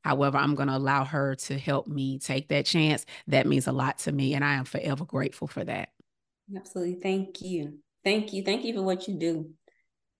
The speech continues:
Speaker 2: For what you do. It, it changes lives, and, and you've changed, oh man, so many of our lives. And so we're grateful for you. Thank you for creating a safe space and showing us what it was like as women to support one another in the right way. You know,
Speaker 1: Yeah.
Speaker 2: you're not gonna pat us on our back and say, "It's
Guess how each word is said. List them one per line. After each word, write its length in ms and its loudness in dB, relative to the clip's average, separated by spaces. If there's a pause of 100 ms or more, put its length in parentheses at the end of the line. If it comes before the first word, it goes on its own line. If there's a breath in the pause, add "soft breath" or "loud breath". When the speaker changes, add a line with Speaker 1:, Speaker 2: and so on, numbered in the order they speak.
(220)
Speaker 2:
For 160 0
what 240 2
you 100 -2
do. 260 -2
It, 60 -2
it 260 -2
changes 400 -2
lives, 380 -2
and, 180 -6
and 360 -6
you've 160 -2
changed, 340 -2 (400)
oh 200 2
man, 260 -4
so 260 4
many 300 4
of 60 -2
our 140 0
lives. 300 -6
And 80 -8
so 80 0
we're 160 2
grateful 380 2
for 120 -6
you. 280 0
Thank 240 2
you 100 -2
for 160 -4
creating 400 0
a 60 -2
safe 320 -2
space 240 -2
and 100 0
showing 240 0
us 100 0
what 140 0
it 40 2
was 120 -2
like 220 4 (100)
as 160 2
women 240 4
to 80 -2
support 400 0
one 120 -4
another 240 -6 (340 loud breath)
in 140 4
the 100 8
right 280 6
way. 320 -2 (240)
You 120 4
know, 260 2
Speaker 1:
Yeah. 140 2
Speaker 2:
you're 80 8
not 160 6 (160)
gonna 120 8
pat 100 8
us 40 0
on 120 2
our 120 4
back 280 8
and 80 -2
say, 160 2
"It's 180 -2